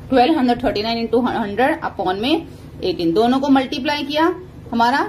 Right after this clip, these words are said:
ये आ गया upon में वन एटी। अब हम दोनों को divide करेंगे, Divide करने के बाद हमारा X आ जाएगा वन थाउजेंड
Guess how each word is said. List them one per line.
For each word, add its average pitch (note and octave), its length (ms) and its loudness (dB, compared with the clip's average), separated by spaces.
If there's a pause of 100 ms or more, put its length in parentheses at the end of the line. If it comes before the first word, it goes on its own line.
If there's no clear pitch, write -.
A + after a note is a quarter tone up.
(120)
ये A3 160 -2
आ G#3 160 2
गया A#3+ 260 0
upon A3+ 240 -2
में D#4+ 180 0
वन A3 220 2
एटी। D#3+ 200 -2
अब A#3 180 -4
हम C4+ 180 4
दोनों C4 240 4
को D#4 160 2 (340)
divide F#3 400 2
करेंगे, D3 300 -6 (420)
Divide B3+ 440 2
करने C4 180 0
के B3 100 0
बाद B3 140 4
हमारा A3 260 0 (140)
X B3 180 -2
आ G3+ 120 4
जाएगा G3 300 2 (360)
वन A3 200 0
थाउजेंड A#3 500 0